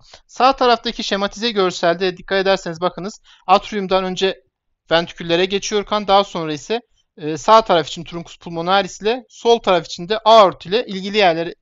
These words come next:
ulaşmak üzere ilerliyor. Bir başka görselde bu mekanizmayı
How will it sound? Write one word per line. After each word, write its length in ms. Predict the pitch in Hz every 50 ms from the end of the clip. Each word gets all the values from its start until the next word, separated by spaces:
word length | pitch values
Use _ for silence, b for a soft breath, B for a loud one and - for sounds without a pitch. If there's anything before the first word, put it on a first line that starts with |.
| _ - - - -
ulaşmak 460 | 180 180 185 - - 208 190 180 -
üzere 180 | 151 180 196
ilerliyor. 540 | 220 190 185 170 156 139 123 120 117 - - _ _ _ _ _ _ _ _ _ _ _ _ _ _ _ _ _ _ _ _ _ B B B B B B B B -
Bir 140 | 214 214 214
başka 320 | 233 240 233 - 269 277
görselde 680 | 262 262 240 220 - - 233 220 202 196 214 240 277 - _ _ _ _ _ _ _ _ _ _ _ _ _ _ _ _ _ _ _ _ _ _ _ _ _ _ _ _ _ _ _ _ _ _ _ _ _ _ b b b b _
bu 80 | 214 220
mekanizmayı 720 | 233 233 220 - 220 220 214 190 202 208 220 233 - -